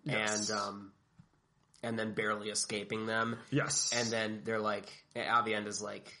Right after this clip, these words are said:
Speaker 2: "Yeah, that's not happening again." Um,
Speaker 1: Well
Speaker 2: and Ra-, well, Rand's like, "Okay, we need to marry right now." And she's like, "No." <laughs>
Speaker 1: Yeah, well, all right, let's, like,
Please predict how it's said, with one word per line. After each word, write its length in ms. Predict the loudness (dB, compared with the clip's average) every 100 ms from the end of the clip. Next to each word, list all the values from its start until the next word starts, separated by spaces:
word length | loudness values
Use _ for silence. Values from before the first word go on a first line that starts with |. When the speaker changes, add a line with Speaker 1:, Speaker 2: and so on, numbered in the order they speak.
| _ _ _ _ _ _ _
Speaker 2:
"Yeah, 200 | 0 2
that's 200 | 2 2
not 240 | 2 0 -2
happening 680 | -4 -4 -6 -6 -6 -6
again." 560 | -8 -6 -8 -10 -12 -14 _ _ -20 -14 -4
Um, 520 | 0 0 -2 -4 -4 -8 2
Speaker 1:
Well 200 | 6 6
Speaker 2:
and 80 | 8
Ra-, 100 | 8
well, 180 | 8 8
Rand's 420 | 6 6 6 6
like, 280 | 6 6 4
"Okay, 240 | 2 2
we 120 | 2
need 160 | 2 2
to 60 | 0
marry 220 | 0 0
right 200 | -2 -4
now." 180 | -4 -8
And 80 |
she's 120 | -6 -8
like, 160 | -8 -12 -14 -12
"No." 640 | -10 -10 -10 -8 -2 0 0 0 -2
<laughs> 220 | -4 -4
Speaker 1:
Yeah, 300 | 4 8 8 8
well, 160 | 8
all 120 | 8 8
right, 300 | 8 6 4
let's, 260 | 4 6
like, 160 | 4